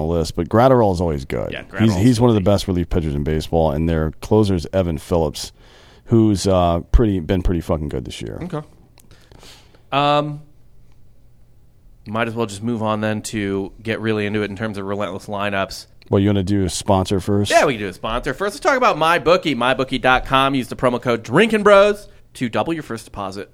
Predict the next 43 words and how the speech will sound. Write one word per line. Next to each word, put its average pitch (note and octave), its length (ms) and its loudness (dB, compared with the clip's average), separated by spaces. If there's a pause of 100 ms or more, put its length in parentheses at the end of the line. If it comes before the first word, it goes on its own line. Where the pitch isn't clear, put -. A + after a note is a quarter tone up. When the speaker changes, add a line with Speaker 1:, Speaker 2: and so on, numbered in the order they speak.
Speaker 2:
up - 340 -4
to C#3+ 280 -4
one A2+ 460 -2
thousand G2 680 -6
dollars. B2 720 2 (300)
Uh, A2 500 0
we're B2 100 -6
betting C#3 240 0
a C3+ 40 -2
lot C3+ 160 2
of A#2+ 80 -6
baseball C3 500 -2
right B2+ 220 0
now B2+ 260 0
'cause A#2+ 260 -8
it's G#2 140 -16
summertime. B2 800 -4 (320)
Dan, C3+ 440 -2
uh, G#2+ 500 -2 (280)
Delco B2 300 -2
Dan A#2 280 -2
actually A2 420 -4
told A2 220 -6
me A2+ 80 -4
the A2 60 -2
other G#2+ 120 -4
day G#2+ 300 -4
he A2+ 80 -8
believes G2 360 -8
baseball F#2+ 480 -12
is D#2 100 -16
back, F2+ 420 -14 (240)
and G#2 100 -12
he's G2+ 140 -12
hit C3+ 180 -4
at G#2+ 100 -14
least D#3 280 -10
one G2 220 -6
parlay F#2 420 -8
on F#2 140 -10
baseball F2+ 420 -12
this F2+ 200 -14
year. G2+ 280 -12